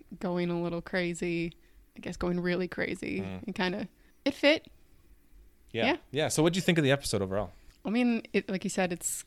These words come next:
Speaker 1: classic, it's iconic, so, I mean, it's hard not to love, um, and especially, you know, I mean, with the ending and kinda how heartbreaking it is. It starts out pretty silly, really. I mean, you know, McCoy, I mean, it, it does seem kinda fabricated, like, how can we get these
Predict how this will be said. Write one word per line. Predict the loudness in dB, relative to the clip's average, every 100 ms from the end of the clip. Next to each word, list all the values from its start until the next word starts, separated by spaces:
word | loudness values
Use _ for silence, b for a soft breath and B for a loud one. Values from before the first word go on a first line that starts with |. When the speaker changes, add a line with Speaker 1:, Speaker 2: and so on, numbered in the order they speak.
| 6
Speaker 1:
classic, | 6 6 2
it's | 0
iconic, | 2 6 6 6 4
so, | 2 4 6 8 6 4 2
I |
mean, | 2 0 -2
it's | -2 -4 -4
hard | 0 2
not | 0 0
to | -2
love, | 2 4 4 0 -4
um, | -2 0 0 0 -2
and | -2
especially, | -2 0 2 2 2 0 -2
you | -2
know, | -2 -6 -10
I |
mean, | -10 -10 -12 -16 b b -12
with | -4
the | 0
ending | 2 4 4 4 4
and | 2 0 -2 -6 b b b b b
kinda | -4 -2
how | -2
heartbreaking | 0 0 2 0 0
it | 0
is. | 0
It | 0
starts | 2 6 8
out | 8 8
pretty | 8 8
silly, | 8 6 8 8 6 4 2
really. | 2 2 2
I |
mean, | 2 0 -2 -6 b b b b -20 -20 -10
you | -4 -4
know, |
McCoy, | -4 -8 -4 -2 -2 -4 -6
I | -6
mean, | -4 -6 -10
it, | -18 -4
it | 2 8
does | 8 8
seem | 4
kinda | 4 0
fabricated, | 4 4 2 0 0
like, | 0
how | 2 2
can | 2
we | 0
get | -2 -2
these | -4 -2 -2 -6